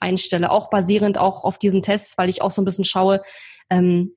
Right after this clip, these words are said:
wie soll ich sagen, kann, kann ich mit denen auch zusammenarbeiten, weil das ist ja, im Moment ist es ja so, dass ich ja mit allen in meinem Team noch sehr eng zusammenarbeite. Es ist ja noch nicht so, dass ich quasi den, die Führungskraft hab und ich arbeite nur noch mit der Führungskraft, sondern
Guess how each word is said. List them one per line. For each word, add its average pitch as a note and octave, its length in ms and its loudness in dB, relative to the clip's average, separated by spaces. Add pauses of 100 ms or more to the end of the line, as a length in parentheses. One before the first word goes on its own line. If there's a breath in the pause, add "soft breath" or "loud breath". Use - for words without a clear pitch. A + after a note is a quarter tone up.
wie G3 80 2
soll F#3 80 2
ich F3+ 80 -2
sagen, F3+ 260 -2
kann, G3 260 -4
kann G3+ 200 -2
ich G3+ 160 -2
mit G3+ 100 2
denen G#3 160 2
auch F#3+ 100 -2
zusammenarbeiten, F#3 640 -2
weil E3 120 -2
das E3 160 -6
ist - 160 -6
ja, F3+ 200 0 (120)
im G3+ 100 0
Moment G#3+ 300 2
ist A#3+ 120 0
es B3 140 0
ja A3 80 0
so, G#3+ 140 0
dass G3+ 180 -2
ich A#3 160 0
ja A3+ 80 2
mit G#3 220 0
allen G#3 180 2
in G#3+ 100 0
meinem G3 220 2
Team A3 160 2
noch G3 140 0
sehr G3 160 -2
eng A3+ 140 0
zusammenarbeite. F3 680 -4
Es D#3+ 120 -10
ist - 120 -6
ja G#3 100 0
noch G3 140 0
nicht A3 200 0
so, G3 180 2 (280 loud breath)
dass G3 140 0
ich F#3+ 120 -2
quasi G3 320 -2
den, F#3 180 2
die F#3 140 -2
Führungskraft A3 560 2
hab G#3 120 -2 (240)
und F#3+ 240 0
ich - 300 -6
arbeite G3 320 2
nur G#3 80 4
noch G3+ 100 2
mit G3+ 120 2
der G3 100 2
Führungskraft, G3+ 640 -2
sondern F3+ 260 0